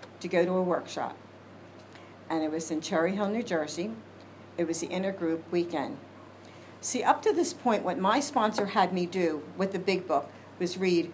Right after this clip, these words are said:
this is how she took me through the steps, because this is how she was taken through the steps. Read five pages of the big book, write a paragraph how, every day, how it related to you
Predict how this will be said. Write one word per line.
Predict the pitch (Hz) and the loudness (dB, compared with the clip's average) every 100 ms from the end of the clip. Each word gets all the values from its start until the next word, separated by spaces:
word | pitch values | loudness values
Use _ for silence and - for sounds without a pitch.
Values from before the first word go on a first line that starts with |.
| - | -6
this | 180 233 | -6 -2
is | |
how | 240 202 | 2 2
she | 220 | 2
took | 202 208 214 | -4 -4 -2
me | 208 | -4
through | 196 | -2
the | 180 | -2
steps, | 180 254 254 - | 2 4 4 2
because | 220 226 214 208 | -4 -2 -2 -2
this | 202 | -6
is | 190 | 0
how | 170 160 | 0 0
she | - 214 | 0 0
was | 180 175 | 0 -2
taken | 151 147 147 | -4 -4 -6
through | 147 | -6
the | 139 | -6
steps. | - 120 - - - - | -6 -6 -8 -18 -10 -2
Read | 180 | 0
five | 208 220 247 | 4 6 6
pages | 254 233 226 208 | 4 0 0 2
of | 202 | 2
the | 175 | 2
big | 180 | 0
book, | 180 185 - - | 0 -2 -6 -4
write | 180 165 | 2 2
a | |
paragraph | 165 226 202 220 208 202 | 4 4 4 6 2 4
how, | 185 165 | 2 4
every | 190 208 | 4 2
day, | 240 170 165 - - - - | 2 2 2 -4 -16 -10 0
how | 185 | 2
it | 180 | 2
related | 190 180 175 180 180 | 2 2 2 0 -2
to | 208 | -4
you | 175 151 151 | -2 0 -2